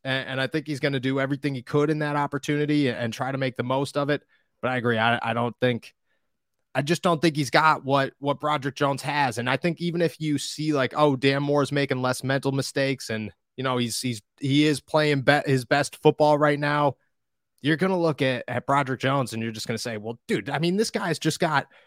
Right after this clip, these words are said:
he's a physical freak. We might as well toss him on the football field and see if it works out in our favor." You know, that's, that's kinda how I, I view that situation. If, if Broderick Jones does win that left tackle competition,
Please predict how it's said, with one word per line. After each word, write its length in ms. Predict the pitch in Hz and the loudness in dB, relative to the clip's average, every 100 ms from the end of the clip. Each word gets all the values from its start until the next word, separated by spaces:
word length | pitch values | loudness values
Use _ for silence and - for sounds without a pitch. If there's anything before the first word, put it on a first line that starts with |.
| _ _ | _ _
he's 140 | 180 | -2
a 60 | 160 | -2
physical 480 | - 220 185 147 123 | 6 8 8 4 2
freak. 800 | - - 147 170 208 180 - - _ - | 2 0 2 4 2 2 -4 -20 _ 0
We 160 | 156 | 2
might 240 | 170 175 160 | 2 2 0
as 80 | |
well 140 | 147 143 | 0 0
toss 260 | 139 135 | 0 0
him 80 | 131 | 0
on 80 | 127 | -2
the 60 | 110 | -2
football 280 | 123 117 | -2 -2
field 360 | 113 117 110 104 _ _ _ _ _ | -2 -2 -2 -4 _ _ _ _ _
and 200 | 127 120 | -8 -6
see 180 | - 127 | 0 0
if 100 | 117 | 2
it 120 | 110 | 0
works 300 | 110 113 - | 0 -2 0
out 200 | 110 110 | 0 0
in 60 | 104 | -2
our 100 | 101 | -4
favor." 420 | 113 101 - - _ | -2 -4 -8 -20 _
You 80 | 113 | -2
know, 140 | 110 | 0
that's, 260 | 113 127 - | 0 0 -2
that's 220 | 131 131 | -4 -4
kinda 220 | 139 123 | -6 -4
how 220 | 113 120 | -2 0
I, 280 | 113 107 107 - _ _ _ _ | 2 0 -2 -6 _ _ _ _
I 100 | 117 | -4
view 260 | 113 127 135 | -2 0 2
that 220 | 127 120 | 2 -2
situation. 640 | - 131 123 113 123 160 156 | -4 -4 -2 -2 -2 -2 -2
If, 300 | 160 180 - _ - | 6 6 4 _ 0
if 220 | 170 - | 0 2
Broderick 360 | 180 180 175 | 2 4 2
Jones 360 | - 165 160 117 | 6 6 6 2
does 680 | 113 156 165 165 123 - - _ | 0 4 4 4 2 -6 -12 _
win 160 | 123 | 0
that 180 | 120 113 | 2 2
left 200 | 110 104 | 0 -2
tackle 280 | 117 104 - | -2 -4 -8
competition, 540 | - 104 98 104 - | -8 -8 -6 -8 -8